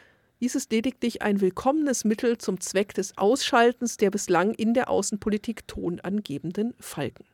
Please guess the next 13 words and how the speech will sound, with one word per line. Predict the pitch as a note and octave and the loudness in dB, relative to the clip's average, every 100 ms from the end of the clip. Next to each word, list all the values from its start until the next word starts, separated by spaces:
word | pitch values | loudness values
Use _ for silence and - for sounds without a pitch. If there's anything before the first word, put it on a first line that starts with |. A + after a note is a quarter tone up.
| _ _ _ _ _ _ _ _ _ _ - _ _ _ _ _ | _ _ _ _ _ _ _ _ _ _ -20 _ _ _ _ _
Die | A3+ A3 | 0 2
Innovation | A#3 A#3 G#3+ - C#4 F4+ | 4 6 6 6 4 6
dieser | D4 - | 4 4
Schlachtenbilder, | B3 - D4+ F3+ E3 E3 E3 | 4 2 2 4 4 2 -2
die | G3+ - | -8 2
Doppelung | B3+ C#4 D4+ A3 A3+ | 2 4 6 6 4
der | G3+ | 0
literarischen | G#3 A3+ F3 G#3+ C#4 - A3+ | 2 0 2 2 0 -2 -4
Schilderung, | - C4+ C4 D#3+ E3 - | 0 0 0 0 -4 -6
die | G3+ | -2
Veröffentlichung | C4 C4+ D4+ D#4 C4 A#3+ A3 | 4 6 4 2 0 0 2
im | G3+ | 0
Großformat, | G3 G#3+ D#4+ - B3+ G3 D#3 D#3+ | 2 4 4 2 0 2 2 0